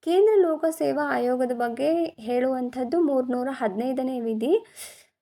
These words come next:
ಮಹಾ ಲೆಕ್ಕ ಶೋಧಕರು ಮತ್ತು ನಿಯಂತ್ರಕರ ಬಗ್ಗೆ ಹೇಳುವಂಥದ್ದು ಒಂದು ನೂರ ನಲವತ್ತೆಂಟನೆಯ ವಿಧಿ.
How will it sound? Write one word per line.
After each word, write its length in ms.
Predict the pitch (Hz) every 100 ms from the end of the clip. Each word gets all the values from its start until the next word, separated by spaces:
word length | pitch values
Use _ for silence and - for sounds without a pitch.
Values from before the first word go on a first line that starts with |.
| _ _ _ _ _ _ 254
ಮಹಾ 540 | 269 262 349 403 -
ಲೆಕ್ಕ 260 | 269 269 302 330
ಶೋಧಕರು 720 | 320 269 254 254 240 233 359
ಮತ್ತು 580 | 370 269 - 320 480 - _ -
ನಿಯಂತ್ರಕರ 680 | 254 277 330 359 311 277 254
ಬಗ್ಗೆ 300 | 254 233 262
ಹೇಳುವಂಥದ್ದು 760 | 240 226 233 240 233 254 294 294
ಒಂದು 200 | 240 233
ನೂರ 180 | 240 269
ನಲವತ್ತೆಂಟನೆಯ 1040 | 262 226 226 233 208 220 240 240 240 277
ವಿಧಿ. 520 | 262 220 214 262 415